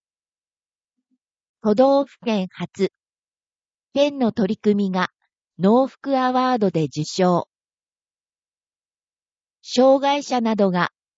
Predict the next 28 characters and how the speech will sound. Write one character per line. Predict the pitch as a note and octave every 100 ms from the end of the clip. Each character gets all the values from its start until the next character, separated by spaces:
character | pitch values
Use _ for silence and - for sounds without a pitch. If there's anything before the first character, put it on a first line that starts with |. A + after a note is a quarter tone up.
| -
農 | F#3 B3
林 | C4+ C4+ C4+
水 | C#4+ C#4
産 | B3+ C4+ C4
業 | B3 G#3+ G3
の | F#3 E3
分 | G#3+ B3
野 | A3+
で | F#3 F3
活 | - D#3 G#3
躍 | G#3 G#3
す | - G3
る | F#3+ F3 _ -
農 | F#3+ B3
福 | - - C4+
連 | C#4+ C#4
携 | B3+ A#3 F#3+
を | F3
表 | E3 F3+
彰 | G3 - G3+ F#3+
す | - F3+
る | F3 - _ _ _ _ _ _ _ _ -
農 | G3 B3+ C4+
福 | _ C4+
ア | B3+ B3
ワ | A#3+ A3+
ー |
ド | F3 E3+